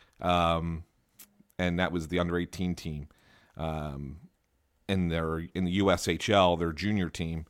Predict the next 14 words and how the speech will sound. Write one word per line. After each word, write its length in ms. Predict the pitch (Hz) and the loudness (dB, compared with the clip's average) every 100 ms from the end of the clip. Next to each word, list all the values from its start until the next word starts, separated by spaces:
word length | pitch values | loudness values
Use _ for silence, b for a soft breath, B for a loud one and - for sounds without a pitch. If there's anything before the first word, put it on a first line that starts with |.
| b b b | b b b
fifteen 460 | - 101 - 92 87 | -2 -2 0 0 2
goals, 240 | 85 80 | 0 0
twenty-five 540 | - 92 85 90 82 | -2 -2 0 0 0
assists, 260 | 78 85 78 | -2 -6 -6
forty 240 | - 90 85 | -4 -4 -4
points 280 | 87 82 | -6 -8
in 80 | 78 | -8
twenty-six 500 | - 95 85 - 101 | -6 -4 -4 -4 -6
games. 220 | - 80 | -6 -6
So 140 | 98 87 B B B | -4 -4 B B B
he 80 | 131 | 0
played 320 | 165 120 104 - | 4 4 4 -2
eight, 240 | 95 90 - | -4 -4 -4
eighty-eight, 720 | 101 120 127 117 110 117 - | 0 2 2 2 2 2 -4